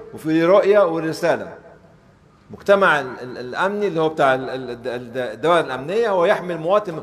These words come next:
كله، يحمي المواطن، كله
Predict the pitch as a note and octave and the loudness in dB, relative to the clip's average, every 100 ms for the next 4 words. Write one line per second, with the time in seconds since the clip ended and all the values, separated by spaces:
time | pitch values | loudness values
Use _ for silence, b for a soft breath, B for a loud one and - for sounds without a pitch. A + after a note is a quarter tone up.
0 | - B3 C#4 C#4 A#3+ A3 G#3+ F#3+ F3+ D#3+ | 2 4 4 6 6 6 0 -8 -8 -8
1 | B2+ - - _ _ _ _ _ _ _ | -8 -14 -20 _ _ _ _ _ _ _
2 | _ _ _ _ _ _ - - - - | _ _ _ _ _ _ -20 -20 -20 -10
3 | - A#3+ B3+ C4 C4 C4 A3+ | 2 4 4 4 4 4 0